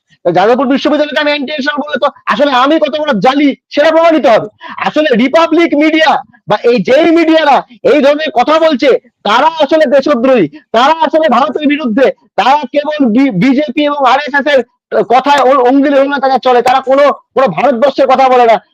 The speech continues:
ভারতবর্ষের কথা বলতে গেলে যাদবপুর বিশ্ববিদ্যালয়কে তারা কলঙ্কিত করতে, করার চেষ্টা করতো না। আর ওখানে দাঁড়িয়ে কি বলছে?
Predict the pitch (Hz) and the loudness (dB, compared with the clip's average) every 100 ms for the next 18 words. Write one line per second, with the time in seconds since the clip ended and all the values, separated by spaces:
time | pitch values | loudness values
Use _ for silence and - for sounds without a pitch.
0 | - 147 240 226 269 285 240 247 277 277 | -8 -6 -4 -2 0 0 2 2 2 0
1 | 285 285 277 214 247 269 262 247 247 269 | 0 -2 0 0 2 0 0 -2 -2 -2
2 | 269 269 262 254 247 240 254 247 220 247 | 0 0 2 2 2 2 0 0 0 0
3 | 226 240 220 226 226 220 - 214 214 190 | 0 -2 -2 0 0 -2 -2 -2 -2 -2
4 | 165 - - 180 214 240 262 247 269 254 | -4 -10 -6 -2 0 0 2 2 2 0
5 | - 269 294 247 | -2 0 0 0